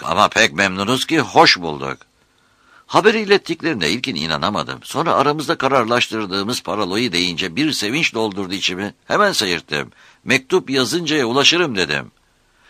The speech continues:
"Bizi nice sevindirdin." Sarıldı Torlak, kollarının arasında sıktı Kemal'i Dukaz. Yanaklarından öptü. "Bilmekte misin Kemal karındaş? Sıkılmaktayım gayrı. Bir an önce soyunup aranıza katılmak istiyorum.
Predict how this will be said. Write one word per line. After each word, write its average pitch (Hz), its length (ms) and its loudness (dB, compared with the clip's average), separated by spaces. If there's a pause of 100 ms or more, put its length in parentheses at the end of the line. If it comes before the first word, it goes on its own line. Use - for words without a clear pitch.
(180)
"Bizi 190 340 2
nice 113 260 0
sevindirdin." 73 840 -2 (440)
Sarıldı 165 460 0
Torlak, 69 460 -4
kollarının 107 500 -4
arasında 95 440 -2
sıktı 82 340 -6
Kemal'i 78 480 -2
Dukaz. 69 420 -10 (200)
Yanaklarından 95 680 -2
öptü. 71 460 -8 (1040)
"Bilmekte 214 440 6
misin 104 240 2
Kemal 107 320 2
karındaş? 73 500 -4
Sıkılmaktayım 151 840 2
gayrı. 71 400 0 (220)
Bir 233 180 2
an 117 140 4
önce 92 240 0
soyunup 123 420 0
aranıza 110 380 2
katılmak 101 440 0
istiyorum. 73 540 -4